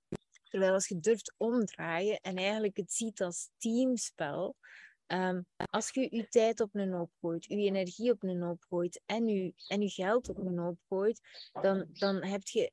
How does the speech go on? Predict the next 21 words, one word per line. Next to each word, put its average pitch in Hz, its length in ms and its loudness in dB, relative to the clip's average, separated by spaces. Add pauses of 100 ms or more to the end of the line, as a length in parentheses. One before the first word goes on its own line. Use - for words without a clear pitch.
(100)
enorm 220 640 4
veel 202 140 4
flow, 196 380 4
enorm 214 520 0
veel 190 180 -2
speling. 180 600 2
Maar 190 360 -2
inderdaad, 185 680 -2 (800)
het - 240 -6
probleem 202 340 6
is 262 120 2
dat 196 140 -4
de 185 80 0
meeste 190 580 0
mensen 214 380 -4
dan 196 200 0
in 202 100 0
schaarste 185 720 -4
zitten 165 380 -2
van, 175 220 -4
"Oef, - 180 -12